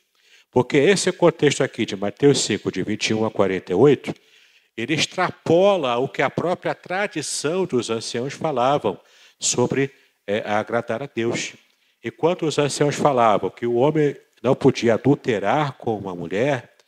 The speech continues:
Jesus a-, a-, pega a essência da lei e extrapola isso. Ele coloca na, em perspectiva o real motivo da criação dessa lei.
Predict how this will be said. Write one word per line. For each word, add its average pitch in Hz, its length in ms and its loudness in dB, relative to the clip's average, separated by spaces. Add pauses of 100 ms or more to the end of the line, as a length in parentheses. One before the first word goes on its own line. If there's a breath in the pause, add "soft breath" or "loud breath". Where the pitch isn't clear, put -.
(440 soft breath)
Jesus 113 380 -2
a-, 165 140 2 (600)
a-, 107 220 -8 (160)
pega 160 320 0
a 143 60 0
essência 180 680 -2
da 120 140 2
lei 156 400 0
e 156 100 -8
extrapola 180 680 -2
isso. - 380 -10 (800 soft breath)
Ele 123 160 0
coloca 151 880 4
na, 143 220 -2
em 139 140 0
perspectiva 139 1200 -2
o 151 140 -2
real 156 420 6
motivo 185 540 2
da 170 160 2
criação 143 400 0
dessa 143 260 -4
lei. 113 240 -6